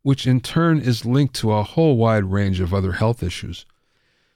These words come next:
The University of Geneva in Switzerland, though, decided they're going to see if they could do something to overcome this problem. So they had two groups of thirty-six people.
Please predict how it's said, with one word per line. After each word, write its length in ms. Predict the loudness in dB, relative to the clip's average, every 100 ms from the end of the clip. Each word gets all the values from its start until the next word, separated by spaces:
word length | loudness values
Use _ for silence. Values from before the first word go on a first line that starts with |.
| _
The 80 | 4
University 520 | 4 6 4 4 2
of 100 | 2
Geneva 380 | 4 4 4 2
in 100 | 0
Switzerland, 720 | 0 0 2 2 2 4 4
though, 180 | 4 2
decided 580 | 0 0 0 2 2 2
they're 280 | 2 2
going 380 | 2 2 4 2
to 160 | 0 -8
see 300 | -2 2 2
if 160 | 2
they 180 | -2 -4
could 260 | 0 -2 0
do 220 | 2 2
something 500 | 2 -2 0 0 -2
to 120 | -2
overcome 480 | 0 0 -2 -4 -2
this 120 | -2
problem. 540 | -8 -2 0 2 -2 -6 -14 _ _ _ _
So 420 | _ -2 2 2
they 120 | 2 0
had 200 | 0 -2
two 180 | 0
groups 300 | 4 2 2
of 80 | -2
thirty-six 540 | 2 2 2 0 -6 -4
people. 420 | 0 0 -2